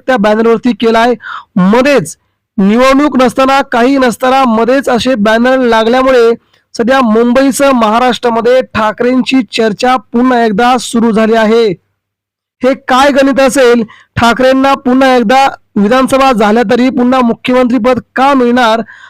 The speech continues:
अशा सध्या चर्चा चौका चौकामध्ये सुरू झाल्या आहेत. मित्रांनो, या पाठीमागचं कारणही तसंच असणार, ते आपण अवघ्या पुढच्या दोन मिनिटांमध्ये जाणून घेणार आहोत.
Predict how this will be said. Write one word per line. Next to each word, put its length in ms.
अशा 300
सध्या 420
चर्चा 520
चौका 380
चौकामध्ये 720
सुरू 380
झाल्या 300
आहेत. 260
मित्रांनो, 680
या 220
पाठीमागचं 580
कारणही 420
तसंच 220
असणार, 440
ते 380
आपण 300
अवघ्या 340
पुढच्या 460
दोन 280
मिनिटांमध्ये 600
जाणून 380
घेणार 260
आहोत. 300